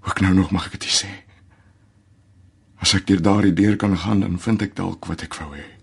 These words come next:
Nou rus ek soos in modder warm, wat in die vlei gestowe word. En ek begin verskriklik weet hoe helder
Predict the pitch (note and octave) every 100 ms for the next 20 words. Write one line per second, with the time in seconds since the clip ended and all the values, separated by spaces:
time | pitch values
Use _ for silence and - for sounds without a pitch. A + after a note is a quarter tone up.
0 | - - _ _ - - - _ _ -
1 | - - - - - - - _ _ -
2 | D#2+ D#2 D#2 - - - D2+ D#2 D#2+ D#2+
3 | D#2 D2+ - - D#2+ D2+ - G#2+ _ _
4 | - _ _ _ _ _ _ _ - G2
5 | G2 E2+ G2+ G2+ F#2 D#2+ D2 - - G2
6 | F2+ F2 - - - - _ _ - _
7 | _ _ _ _ - - - _ - -
8 | - - - - - - D2+ - D#2 -
9 | D#2+ D2 - - - - - E2+ - -
10 | D#2+ - - _ _ _ _ _ _ _
11 | _ _ - _ _ _ _ - F2+ E2
12 | F2 F2 F2 G#2 -